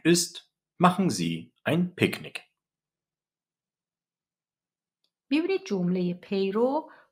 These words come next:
Speaker 2: با همون ساختاری که داشت بدون تغییر اول نوشته شده و اما بعد از گذاشتن کاما فعل جمله دوم اومده و اول نوشته شده.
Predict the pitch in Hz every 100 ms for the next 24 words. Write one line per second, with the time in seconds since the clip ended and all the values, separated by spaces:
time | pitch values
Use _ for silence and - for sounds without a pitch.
0 | - 226 226 - 359 349 202 - 180 175
1 | - 185 180 180 190 185 214 247 294 -
2 | - - _ 254 247 196 170 180 - 170
3 | 165 - 170 - 175 170 190 208 208 165
4 | 165 - 175 - 175 170 180 - _ _
5 | _ _ - 185 190 190 175 165 214 247
6 | 220 180 - 170 170 165 - 254 294 285
7 | - 240 226 226 220 220 - _ _ _
8 | 339 320 175 160 165 170 165 165 165 175
9 | 165 185 208 240 254 - 175 165 160 180
10 | 180 180 180 180 - 196 170 170 170 175
11 | 175 - 190 185 180 190 180